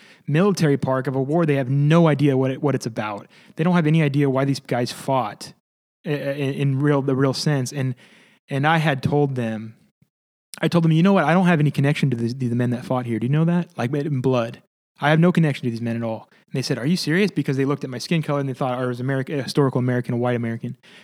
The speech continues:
said, "No, no, no. My, my family came over Ellis Island. I have no connection to these men at all." And I said, "But, but the love of this country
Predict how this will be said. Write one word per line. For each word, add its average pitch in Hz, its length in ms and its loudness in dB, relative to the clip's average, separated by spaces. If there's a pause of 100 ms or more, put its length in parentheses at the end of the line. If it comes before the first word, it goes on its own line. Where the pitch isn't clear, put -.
(100)
said, 143 100 -2
"No, 165 120 4
no, 220 80 4
no. 226 160 4
My, 131 220 0
my 139 180 0
family 156 280 2
came 143 160 0
over 135 320 0 (280)
Ellis 131 240 0
Island. 151 160 2
I 131 60 0
have 120 80 -2
no 139 260 4
connection 127 300 -4
to 123 40 -2
these 110 80 -6
men 117 160 -4
at 113 80 -4
all." 120 220 -6 (680)
And 143 120 -4
I 143 60 0
said, 135 280 -2
"But, 135 320 -2 (140)
but 139 160 -4
the 135 100 -2
love 147 400 2
of 139 140 0
this 127 180 -2
country 127 640 -2